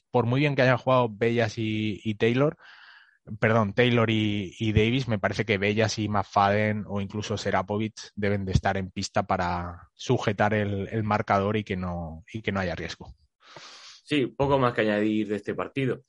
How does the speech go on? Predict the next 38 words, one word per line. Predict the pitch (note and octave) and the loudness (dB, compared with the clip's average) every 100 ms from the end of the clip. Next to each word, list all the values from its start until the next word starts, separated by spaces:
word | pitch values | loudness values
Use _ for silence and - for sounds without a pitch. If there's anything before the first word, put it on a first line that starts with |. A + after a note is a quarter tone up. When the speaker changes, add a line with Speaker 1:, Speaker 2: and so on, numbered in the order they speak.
| _ _ | _ _
Speaker 2:
El | - A2+ A2 G#2+ G#2+ G#2 | 2 6 6 6 2 0
estilo | G#2 C3 B2+ | 0 4 4
de | A2+ | 4
juego | B2 A#2 A2+ G#2+ G#2+ | 4 4 4 2 0
de | F2+ G#2 | -2 -2
los | G2+ G2 | 0 0
nuestros, | G#2 A2+ G2 F#2 | 0 -2 -4 -8
pues | - F#2 - | -6 -8 -6
poco | G#2+ G2 | -6 -4
se | F#2+ | -4
diferenció | G2 F#2+ F#2 F2+ G2+ G#2 | -4 -4 -8 -8 -4 -2
de | F2+ | 0
lo | F2+ | -2
que | E2 E2 E2 D#2+ D#2 D#2+ | -4 -4 -2 -4 -6 -6
viene | F#2 | -4
haciendo | F2 - G2 F2+ | -4 -4 -6 -6
Sito | G2+ G2 | -4 -2
Alonso, | F#2 A2 B2+ D3+ E3 - _ _ | 0 0 0 -2 -4 -10 _ _
con | G2 | -4
esa | F#2+ A2 | -2 -2
defensa | G2 G#2+ G#2+ | -2 -2 -2
muy | G2+ G#2 | -2 0
agresiva | G2+ F#2 - G#2 | 0 -2 -2 -2
en | F#2+ | 0
línea | F#2+ F#2 | -2 -2
de | F2 | 0
pase | A2+ B2+ C3+ | 0 2 -2
que | |
nos | F#2+ F#2 | -4 -6
permitió | F#2+ F2+ F#2 F#2 | -10 -8 -6 -6
correr, | F#2 A2 C#3+ C#3+ _ _ _ | -2 2 2 -2 _ _ _
que | - | -8
nos | G2 | -6
permitió | F#2 F#2+ G2+ | -6 -2 -2
conseguir | G#2 G#2+ G2+ | -2 -2 -2
puntos | G2+ G#2 G2 | -4 -6 -6
al | F#2+ | -6
contraataque. | F#2 F2 E2+ G#2+ A#2+ C#3+ - | -8 -6 -4 -2 0 0 -2